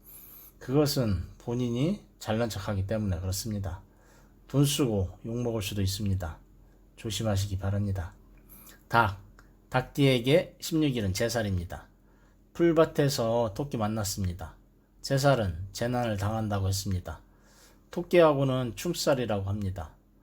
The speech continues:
왔다 갔다 정신이 없을 수도 있습니다. 아차하는 순간에 낭패를 볼 수 있으니 정신 똑바로 차려야겠습니다.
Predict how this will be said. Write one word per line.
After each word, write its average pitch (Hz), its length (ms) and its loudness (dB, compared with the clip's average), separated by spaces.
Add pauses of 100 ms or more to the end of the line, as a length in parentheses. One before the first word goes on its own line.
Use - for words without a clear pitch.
(300)
왔다 143 260 2
갔다 120 580 2
정신이 127 440 -4
없을 117 260 -6
수도 104 300 -12
있습니다. 95 560 -6 (920)
아차하는 127 440 2
순간에 123 600 -2 (100)
낭패를 113 500 -4
볼 120 140 -4
수 117 140 -8
있으니 110 580 -4 (460)
정신 120 580 -2
똑바로 131 380 0
차려야겠습니다. 98 880 -4